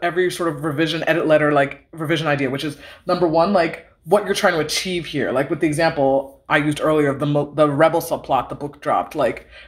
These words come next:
what we were trying to achieve is how do we make Malik's side of the book more harrowing? How do we up the stakes, up the tension, like, in the service of his character, 'cause it also brings his character, right? And the way we achieve that is the actual technical side, dropping the rebel subplot, right?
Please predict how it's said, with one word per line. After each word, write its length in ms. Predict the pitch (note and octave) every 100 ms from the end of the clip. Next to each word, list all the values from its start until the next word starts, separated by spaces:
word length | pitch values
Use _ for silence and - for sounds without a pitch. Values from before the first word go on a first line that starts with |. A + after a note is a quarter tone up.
| _
what 140 | F#3+
we 80 | F#3
were 60 | F#3
trying 160 | F#3
to 60 | D#3+
achieve 380 | C#3+ - A3 D#3
is 80 |
how 240 | C#3+ F#3+ F#3+
do 60 |
we 80 | F#3+
make 280 | F3 E3+ E3
Malik's 540 | E3+ D#3+ F3 E3+ - -
side 240 | E3 D3+
of 60 | C#3+
the 60 |
book 220 | C#3+ D3
more 180 | D#3 D3+
harrowing? 400 | C#3+ D#3 C#3+ A#2
How 80 | C3
do 80 | D3+
we 100 | D3+
up 160 | E3 D#3
the 80 | D#3
stakes, 480 | - D3+ C#3 C#3+ -
up 140 | D3+ D3+
the 60 |
tension, 380 | C#3+ E3+ D3+ C#3
like, 160 | A2 A#2 - - - -
in 160 | F3+ D#3
the 200 | D3+ - - - C#3+
service 460 | - F#3+ F#3 F3 E3+
of 80 |
his 160 | C#3+ F3+
character, 380 | - G3+ F#3+ D3
'cause 140 | C#3
it 40 | D3+
also 220 | D#3 F#3
brings 300 | B2+ D#3+ D3
his 100 | D3+
character, 340 | - F3 -
right? 220 | A2 E3 G#3+ - - -
And 120 | E3+
the 40 | E3
way 140 | E3+ D#3+
we 260 | D#3 D3+ D3
achieve 440 | D#3 - E4+ B3
that 260 | D#3+ C#3+ D#3
is 120 | C#3+
the 120 | D3+
actual 220 | D3+ -
technical 340 | D#3 F3 F3 F#3
side, 260 | F#3+ E3+ C#3+
dropping 400 | D#3+ D#3 D#3+ D3+
the 60 |
rebel 200 | C#3+ C3+
subplot, 420 | C#3 C#3+ - - - _ _
right? 280 | C#3+ D3